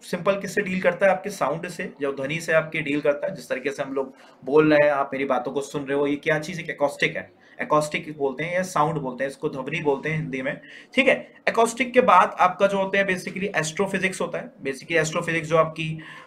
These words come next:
आ, physical nature जो होता है, physical nature जो basically उसके deals करता है, उसकी astronomy से deal करता है, वो आपका ये चीज़ कहलाती है। Cosmography देखते हैं, को-, Cosmography देखो बहुत ज़्यादा important है।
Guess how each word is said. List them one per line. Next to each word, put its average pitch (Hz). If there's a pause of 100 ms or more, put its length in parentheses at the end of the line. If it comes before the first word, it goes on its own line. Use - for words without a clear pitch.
आ, 127
physical 180
nature 180
जो 170
होता 160
है, 170
physical 156
nature 156
जो 156
basically 151
उसके 143
deals 147
करता 147
है, 151
उसकी 147
astronomy 143
से 143
deal 139
करता 139
है, 147
वो 139
आपका 135
ये 123
चीज़ 127
कहलाती 143
है। 185 (280)
Cosmography 190
देखते 120
हैं, 120
को-, 165
Cosmography 185
देखो 185
बहुत 151
ज़्यादा 156
important 151
है। 165